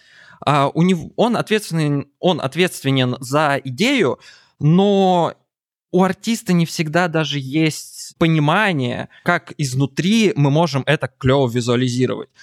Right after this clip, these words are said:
Плюс иногда там те же монтажёры и операторы,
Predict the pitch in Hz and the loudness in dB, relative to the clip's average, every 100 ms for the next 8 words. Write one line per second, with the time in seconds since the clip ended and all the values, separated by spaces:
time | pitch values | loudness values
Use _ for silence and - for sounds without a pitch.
0 | - _ 151 214 262 - - 143 139 139 | -20 _ 2 4 2 -2 0 0 0 0
1 | 160 151 135 127 117 123 120 160 156 131 | 0 2 2 0 0 -2 0 0 0 0
2 | 123 123 131 127 160 135 123 123 120 117 | -2 -2 -4 0 0 2 0 -2 -2 -2
3 | 139 165 220 175 156 | -2 0 -2 -2 -2